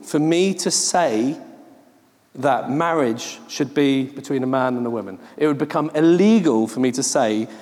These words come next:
that, even just to say, "This is what I think the Bible says," even just to say it that way, "I think this is what God's saying," that becomes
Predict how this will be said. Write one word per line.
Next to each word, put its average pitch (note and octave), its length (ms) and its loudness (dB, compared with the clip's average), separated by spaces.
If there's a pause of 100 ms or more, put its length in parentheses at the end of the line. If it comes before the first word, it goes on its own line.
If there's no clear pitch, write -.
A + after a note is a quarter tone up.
(240)
that, - 880 -4
even A#3 400 4
just A3+ 180 0
to A3 80 -2
say, G3 220 0
"This G3+ 260 0
is G3 220 0
what F#3 180 2
I E3+ 80 4
think D#3+ 360 -2
the D#3+ 60 0
Bible C#3 360 2
says," C3+ 220 -2
even A#3 200 4
just B3 220 2
to G#3+ 80 0
say G#3+ 380 2
it G3+ 120 0
that F3+ 220 2
way, C#3 240 2 (240)
"I A#3+ 180 4
think B3+ 720 0
this D#3 180 0
is C#3 140 0
what C#3+ 160 2
God's C3+ 160 0
saying," B2+ 140 0 (220)
that D#3 240 0
becomes F3+ 380 0